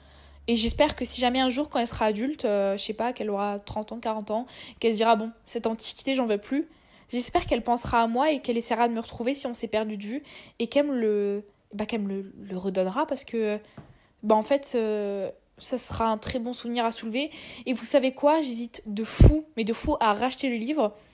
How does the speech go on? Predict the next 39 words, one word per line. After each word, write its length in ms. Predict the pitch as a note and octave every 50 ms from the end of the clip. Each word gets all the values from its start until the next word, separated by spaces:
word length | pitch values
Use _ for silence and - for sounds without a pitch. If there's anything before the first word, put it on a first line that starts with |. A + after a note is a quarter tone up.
| _ _ _ _ - - - - - - _ -
à, 280 | G#3+ G#3+ A3 A3 -
euh, 180 | G#3 G#3 G3+ - -
emprunter 400 | B3 C4+ C4 - C#4+ C4+ C#4+ C#4+
le 80 | B3
livre, 320 | B3 A3+ C4 C4+ B3+ B3 A3+
euh, 160 | G#3+ G#3+ G#3 -
à 80 | - G#3+
ma 180 | G#3+ G#3+ G#3
pote 380 | G#3 G#3 - C4+ C#4 C#4 - - -
le... 300 | G#3+ G#3+ G3+ G3 G3+ - -
une 180 | A3 G#3+ G#3
fois 140 | G3+ - B3+
qu'elle, 280 | B3+ B3 A3 G#3+ G#3 G3+
euh, 180 | F#3+ F#3+ F#3+
l'aura 280 | F#3+ G3+ G3+ G#3 G#3+ G#3
lu 260 | G#3 G#3 A#3 D4 E4 - - - - - -
et 120 | A#3+ A#3
à 200 | A3 G#3+ G#3 G#3
le 180 | A3 A3 G#3 G#3
réannoter 560 | A3+ G#3+ C4 D4+ D#4 D4+ D4+ D4 - D#4 D4
sur 240 | C#4+ - - B3 A#3
un, 320 | B3 A3+ G#3+ G#3 G#3 G#3
le 840 | G#3 G#3 G#3 G3+ G3 F3+ - F3 G3 G#3 G3 F#3 D#3 C3 D#3+ A3 A3
tome 180 | G#3 C4 C4 C4+
que 100 | C4 C4+
j'aurais 220 | B3 A3+ G#3+ G3
acheté 220 | G3+ G3+ - - C#4
pour 160 | - - A3+
le 80 | G#3 G3
garder 280 | F#3+ A3 A#3 B3 B3+
avec 200 | B3 A#3+ B3+ B3
moi. 240 | A#3+ A#3 A3+ A3+ A3+ - _ _ _ _ _ _ _ _ - _ _ _ - - -
Sauf 200 | - - A3 A3
que 300 | - G#3+ G3 F#3 - - - _ _ - _ _ - - _
je 60 | -
suis 100 | - -
un 60 | G#3 A3
peu 120 | A3+ D4+
flemmarde, 540 | D4 C4 A#3+ G#3 G3+ G3+ B3 C#4+ G3+ D#3+